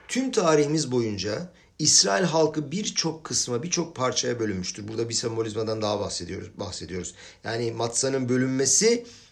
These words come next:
İsrail halkının da birkaç parçaya bölünmesi. Her kabilenin başka bir ismi vardır.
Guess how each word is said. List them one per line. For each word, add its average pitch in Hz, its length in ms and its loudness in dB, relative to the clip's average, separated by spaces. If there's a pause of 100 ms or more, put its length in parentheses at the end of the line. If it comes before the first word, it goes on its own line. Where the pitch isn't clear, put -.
(140)
İsrail 175 440 4
halkının 160 500 4
da 185 80 6
birkaç 143 360 -2
parçaya 127 460 0
bölünmesi. 101 560 -2 (320)
Her 214 260 0
kabilenin 170 500 2
başka 147 320 0
bir 127 40 -2
ismi 113 280 -4
vardır. 90 400 -6